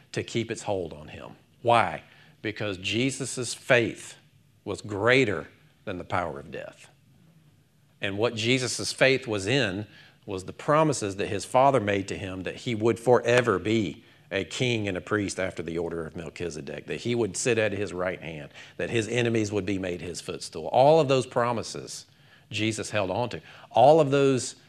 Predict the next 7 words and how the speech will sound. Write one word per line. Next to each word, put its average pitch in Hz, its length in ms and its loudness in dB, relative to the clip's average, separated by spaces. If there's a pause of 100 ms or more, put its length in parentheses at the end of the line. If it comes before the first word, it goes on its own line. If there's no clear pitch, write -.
(160)
messianic 123 800 2
psalms 139 640 4
that 101 140 -4
you 107 160 -4
see 90 520 -2 (540)
of 98 200 -4
Jesus. 107 800 0